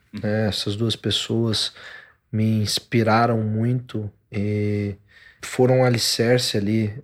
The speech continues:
Speaker 2: é, da, da minha, do início da minha carreira profissional. É, eu consegui,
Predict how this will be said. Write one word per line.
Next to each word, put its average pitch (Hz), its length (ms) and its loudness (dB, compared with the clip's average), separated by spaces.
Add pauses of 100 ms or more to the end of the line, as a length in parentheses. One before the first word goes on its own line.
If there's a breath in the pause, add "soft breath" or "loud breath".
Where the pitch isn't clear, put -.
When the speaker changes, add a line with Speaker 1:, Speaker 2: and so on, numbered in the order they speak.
Speaker 2:
é, 104 520 -2 (640)
da, 110 520 0
da 95 220 -2
minha, 110 440 0
do 104 160 -2
início 110 280 0
da 120 60 0
minha 113 140 0
carreira 107 320 -2
profissional. 101 760 -2 (680 loud breath)
É, 107 580 0
eu 110 80 0
consegui, 117 760 2